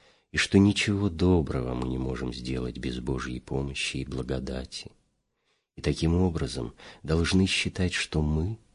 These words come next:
ничто, и во всём прибегать к милосердию Божию. Кратко по объяснению святителя Иоанна Златоуста, нищета духовная есть смиренно мудрее.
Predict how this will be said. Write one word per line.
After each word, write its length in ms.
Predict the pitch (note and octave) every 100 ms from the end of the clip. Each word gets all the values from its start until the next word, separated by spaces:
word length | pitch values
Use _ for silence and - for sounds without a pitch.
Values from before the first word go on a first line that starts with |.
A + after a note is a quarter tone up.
| _
ничто, 840 | C2+ C2+ F2 - - - B1+ B1 - _ _ _ _
и 100 | D2
во 140 | D#2
всём 440 | - - D#2 F#2+ F#2
прибегать 580 | F2 D#2 D2 C#2+ C2+
к 100 | -
милосердию 760 | C2+ C2 B1 - C2+ C2 C2 B1+
Божию. 600 | B1+ B1+ B1 A#1+ A#1 A#1 _ _ _ _ _ _ _
Кратко 480 | - G2+ A#2 - G#2
по 160 | G2+ G2+
объяснению 720 | E2+ F2 F2+ - F#2+ F2 E2
святителя 760 | - D2+ D2+ F2+ D#2+ D2 D2
Иоанна 520 | C#2 C#2 C#2+ C#2+ C2+ C2
Златоуста, 800 | C2 C2+ - B1+ D#2 G2 - C2+
нищета 600 | C#2 - - C#2 D#2+ C2+
духовная 680 | B1+ - E2+ G2 F#2 F2+ E2+
есть 720 | C#2+ C2 D2+ E2+ - - - _ _
смиренно 840 | - - C2+ C2+ D2+ F#2 F2+ F2
мудрее. 800 | D#2+ C2+ C2+ C2 B1 C2+ C2 C2